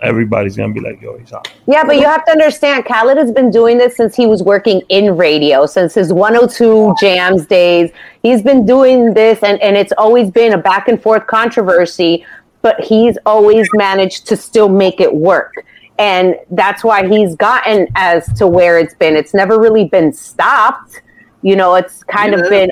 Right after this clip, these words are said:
Speaker 2: always criticized, but the same thing can be said for a lot of, you know, we had this conversation a couple months ago when, um, when I was working with M dot, you know, with now the Latino artists, you know, having the, you know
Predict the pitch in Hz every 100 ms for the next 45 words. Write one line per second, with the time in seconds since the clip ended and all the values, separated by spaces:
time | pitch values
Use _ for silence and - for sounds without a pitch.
0 | - 196 185 180 - 202 262 392 - 165
1 | 151 - 196 - - 202 240 226 226 226
2 | 214 214 208 214 208 220 240 208 - 202
3 | 190 185 196 196 180 - - _ - 208
4 | 202 196 185 175 202 202 202 208 196 220
5 | 202 202 196 208 196 196 180 202 185 196
6 | 202 240 240 208 208 196 202 196 - -
7 | _ 185 196 190 - 202 185 180 180 175
8 | - _ - 196 185 185 196 190 214 208
9 | - 233 277 208 160 - 185 175 170 180
10 | - _ - 190 175 175 175 185 190 196
11 | 226 262 240 185 175 165 156 - 175 165
12 | 160 165 - - - 170 175 185 180 185
13 | 175 175 170 165 196 190 156